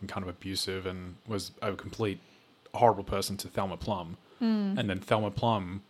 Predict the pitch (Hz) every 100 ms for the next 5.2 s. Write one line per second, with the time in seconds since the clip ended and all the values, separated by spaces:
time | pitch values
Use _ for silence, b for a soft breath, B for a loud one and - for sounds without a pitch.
0 | - 110 101 101 98 95 - - _ 113
1 | 107 - 104 98 - 110 104 95 101 92
2 | 92 - b b b b _ - - -
3 | 110 104 104 - 98 98 - - 98 95
4 | 90 - 104 107 - 95 95 104 101 107
5 | 95